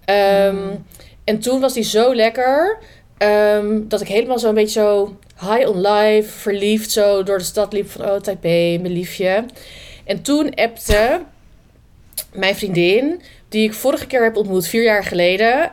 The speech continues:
Speaker 1: eh, heb ik, toen ik hier met Veerle was, shout-out naar Veerle, ehm, hebben wij, eh, een stel ontmoet, eh, op een night market in een restaurantje. En daar hebben we toen de hele avond mee gezeten.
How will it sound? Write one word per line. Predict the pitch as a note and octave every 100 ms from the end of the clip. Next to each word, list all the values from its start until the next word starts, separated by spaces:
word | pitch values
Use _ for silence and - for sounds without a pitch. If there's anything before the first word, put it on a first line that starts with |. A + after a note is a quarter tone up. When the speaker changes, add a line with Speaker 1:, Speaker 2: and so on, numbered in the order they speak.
| -
Speaker 1:
eh, | G3 F#3+
heb | F#3 F#3+
ik, | G#3
toen | - G#3+
ik | G#3+
hier | G3+
met | F3
Veerle | F#3+ F#3+ A3+
was, | A3+ C#4+ G#4 - - - - -
shout-out | - F3 E3+
naar | E3
Veerle, | E3 E3 E3 A3 E4 - - - -
ehm, | - G3 F#3+ G3 F#3+ F#3+ F#3+ F#3+ - - - -
hebben | G3 G3+
wij, | G3+ G3+ G3+ - -
eh, | - F#3+ F#3 -
een |
stel | E3+ G#3+ A#3
ontmoet, | A#3+ A#3 C4 F4 - - - - - - - - _ - - - -
eh, | G3 F#3 F#3 F#3 F#3
op | G#3+
een | G3
night | F3+ F#3+
market | F#3+ F#3 F3+
in | F#3
een |
restaurantje. | F3 E3+ F#3 F#3 F#3+ F3+
En |
daar | E3+ F3
hebben | F#3+
we | F#3+
toen | F3
de | E3+
hele | E3+
avond | C3 D#3+ E3+ D#3+
mee | D#3+
gezeten. | E3 D#3 D3 D3+ D3+ D#3 A#3